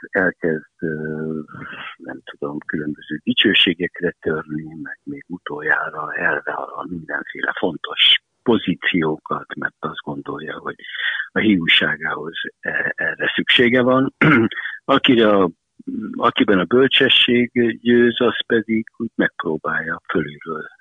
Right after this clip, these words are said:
szemlélni a világot, és megpróbálja kiválasztani, hogy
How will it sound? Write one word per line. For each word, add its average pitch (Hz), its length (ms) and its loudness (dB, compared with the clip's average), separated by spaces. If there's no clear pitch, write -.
szemlélni 73 480 -6
a - 40 -8
világot, 107 600 0
és - 320 -4
megpróbálja - 840 -10
kiválasztani, - 800 -6
hogy - 140 -20